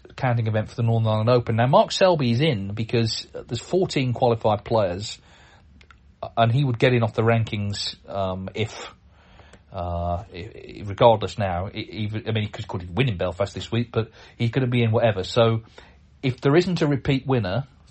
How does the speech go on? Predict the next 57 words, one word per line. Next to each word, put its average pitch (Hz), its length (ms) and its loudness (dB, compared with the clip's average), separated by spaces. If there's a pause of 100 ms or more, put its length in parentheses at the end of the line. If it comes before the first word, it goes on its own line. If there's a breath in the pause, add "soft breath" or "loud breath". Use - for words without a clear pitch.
(220)
of 101 140 -6
the 110 60 -6
Northern 107 280 0
Ireland 104 260 0
Open, 104 140 -6
someone 117 220 0
already 113 240 2
qualified 101 580 0
for - 100 -10
the 95 100 -10
Champion 95 320 -8
of 85 40 -10
Champions, 98 380 -8
then 104 100 -2
Mark 107 220 0
Williams 107 360 0
will 98 100 -6
take 101 220 -4
the 95 60 -6
last 92 260 -6
place. - 260 -8
So 92 280 -6
obviously 98 260 -8
he 101 340 -6 (460 loud breath)
has 101 100 -8
got 95 120 -2
a - 20 -6
lot 98 120 -2
of 101 60 -2
interest, 101 560 -6
uh, 90 280 -4
in, 90 320 -8 (100)
in, 90 400 -8
in 98 140 -6
this 92 140 -8
tournament. 165 360 2
Of 117 60 -16
course, 98 180 -10
he 104 100 -6
could 104 140 -10
win 104 120 -2
it 98 40 -2
himself, 135 440 2
former 120 260 -2
winner. 117 300 2 (560 loud breath)
Uh, 113 380 6
but 165 140 2
anyway, 113 420 4 (180)
uh, 123 300 4
enjoy 170 320 4
the 156 100 2
week. 185 240 4
It's - 220 -6
live 170 400 4
on 151 180 2
various 196 280 4
platforms. 160 720 -2